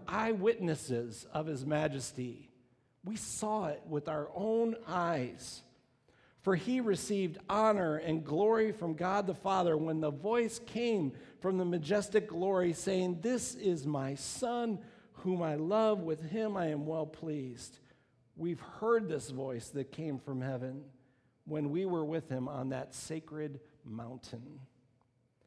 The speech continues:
We saw it with our own eyes. We heard it with our own ears. This is not a cleverly invented story. It is the absolute,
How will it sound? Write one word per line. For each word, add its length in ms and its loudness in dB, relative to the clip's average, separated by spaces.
We 100 -6
saw 440 -2
it 60 -6
with 200 -6
our 160 -2
own 180 -4
eyes. 320 -4
We 140 -4
heard 180 0
it 140 -4
with 160 -2
our 220 2
own 260 0
ears. 480 0
This 180 0
is 160 0
not 340 6
a 60 2
cleverly 560 4
invented 540 0
story. 500 2
It 80 2
is 220 2
the 240 -4
absolute, 760 0